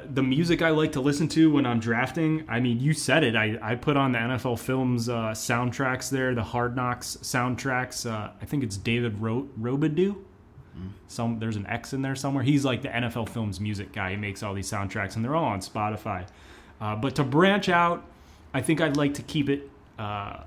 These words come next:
Speaker 1: the instrumental vibe going and just search, uh, for, there's all kinds of, like, uh, instrumental hip-hop playlists on Spotify.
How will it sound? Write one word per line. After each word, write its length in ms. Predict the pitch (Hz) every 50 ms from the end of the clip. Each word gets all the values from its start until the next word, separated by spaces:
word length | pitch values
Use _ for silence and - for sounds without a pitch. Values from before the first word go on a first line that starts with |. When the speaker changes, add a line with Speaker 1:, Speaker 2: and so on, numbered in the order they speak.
| - - -
Speaker 1:
the 200 | 135 123 123 135
instrumental 560 | 131 123 - - 120 117 117 123 131 143 156
vibe 340 | 156 185 185 190 196 196 190
going 400 | 208 208 208 214 214 214 202 170
and 160 | 143 127 117
just 240 | 135 135 135 - -
search, 500 | - - - 143 143 143 143 - - -
uh, 240 | 131 120 117 117
for, 600 | 117 - - 120 113 110 107 104 95 98 98 101 - - - - - - - - - - - -
there's 180 | 185 185 180
all 140 | 202 190 190
kinds 280 | 190 190 185 180 170 151
of, 120 | 151 135
like, 320 | 123 120 110 104 - - - - - - - - -
uh, 240 | - 104 98 98 95 - -
instrumental 760 | 156 151 147 - - 143 143 135 131 127 127 131 127 123 117
hip-hop 600 | - 127 131 123 - 135 127 135 139 104 107 - - - - - - - - - - - - -
playlists 840 | - - 143 143 143 135 139 139 139 - - - - - - - - - - - - - - - - -
on 160 | 123 120 127
Spotify. 800 | 123 117 - - 135 131 135 135 135 143 147 143 143 147 143 143